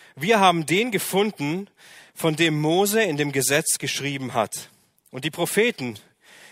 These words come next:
Jesus, den Sohn des Josefs, den von Nazareth.“ Und Nathanael spricht zu ihm: „Kann aus Nazareth etwas Gutes kommen?“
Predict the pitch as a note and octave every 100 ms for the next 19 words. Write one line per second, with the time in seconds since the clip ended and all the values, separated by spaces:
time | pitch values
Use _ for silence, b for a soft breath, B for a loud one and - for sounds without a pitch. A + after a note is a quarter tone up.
0 | B A#2+ G3 B3+ D#3+ E3+ - E3 D#3 C#3+
1 | F3+ G#3 A3 E3 - D#3 F#3+ G3+ C#3 A#2
2 | - - D#3+ F3+ D3+ C3+ D3+ E3 - D3
3 | A#2 - - _ _ B B B B B
4 | D3+ D3+ E3 F#3 G3+ F3+ D#3+ E3+ F#3+ -
5 | E3 E3+ E3+ F3+ F3+ B B B - F3+
6 | G3+ C3+ - C3 D#3 F3+ - D#3 D3 B2+
7 | - G#2 - - C#3 E3 F3 - - D3+
8 | D#3 E3+